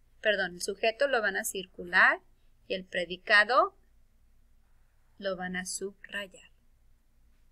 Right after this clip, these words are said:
Cuando terminen su oración completa, no olviden de enviárselo a su maestra, le toman una foto por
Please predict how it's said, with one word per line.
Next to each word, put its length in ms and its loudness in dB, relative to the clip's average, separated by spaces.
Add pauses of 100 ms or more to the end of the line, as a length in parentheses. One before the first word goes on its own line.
(640)
Cuando 400 -6 (340)
terminen 580 -6
su 160 -2
oración 640 -2
completa, 720 -4
no 180 -8
olviden 640 -10
de 240 -2 (160)
enviárselo 560 -10
a 40 -12
su 140 -12
maestra, 560 -10
le 160 -12
toman 420 -14
una 180 -12
foto 520 -10
por 180 -12